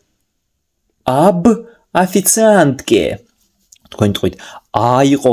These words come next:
და აბ რატო გახდაო და, იმიტომ რომ ორი ა რო არის, აბ, მაშინ აბს ამბობენ ხოლმე. ესე იგი, ას ამბობენ, ოასოს, ან აბ, აბ, აბ официантке,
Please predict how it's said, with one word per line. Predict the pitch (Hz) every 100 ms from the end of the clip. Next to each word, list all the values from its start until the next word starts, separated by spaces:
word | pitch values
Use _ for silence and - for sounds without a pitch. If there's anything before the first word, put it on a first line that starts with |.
| 110
და | 104 92
აბ | 107 113
რატო | - 110 107
გახდაო | 113 113 - 87
და, | 95 107
იმიტომ | 117 139
რომ | 151 - - - _ _ _ _ _ -
ორი | 123 117 -
ა | 110 104
რო | 101
არის, | 110 156 -
აბ, | 131 143 233 208 - -
მაშინ | 107 -
აბს | - 113 107 -
ამბობენ | 104 98 - -
ხოლმე. | - -
ესე | - -
იგი, | - -
ას | 107 117 -
ამბობენ, | 156 160 175 220 208 -
ოასოს, | 110 107 107 - 185
ან | - 170 -
აბ, | - 127 120 117 165 101 - _ _
აბ, | 110 117 104 117 87 - _ _
აბ | 117 160 160 202 -
официантке, | - 127 311 311 180 170 135 107 - 101 80